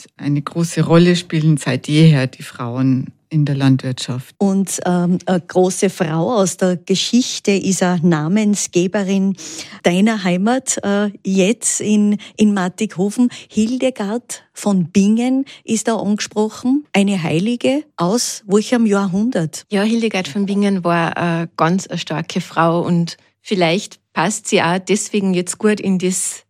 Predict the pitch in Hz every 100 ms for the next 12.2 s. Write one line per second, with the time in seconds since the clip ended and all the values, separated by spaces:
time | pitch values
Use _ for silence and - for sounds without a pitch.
0 | _ - 214 175 220 226 247 233 160 220
1 | - 185 185 190 190 190 - - 143 190
2 | 185 180 175 180 185 190 185 185 190 170
3 | 170 180 180 - 170 175 - 208 190 185
4 | 185 - 160 165 175 - _ _ 185 180
5 | 202 185 190 - 165 170 190 151 160 -
6 | 160 147 160 175 165 175 _ - 175 190
7 | 190 196 - 185 180 170 175 180 - -
8 | _ - 175 - 180 170 175 180 185 185
9 | - 190 165 175 - 165 160 - 185 -
10 | 180 165 175 175 _ _ _ - - 165
11 | 208 - 190 - 160 202 202 - 165 160
12 | 170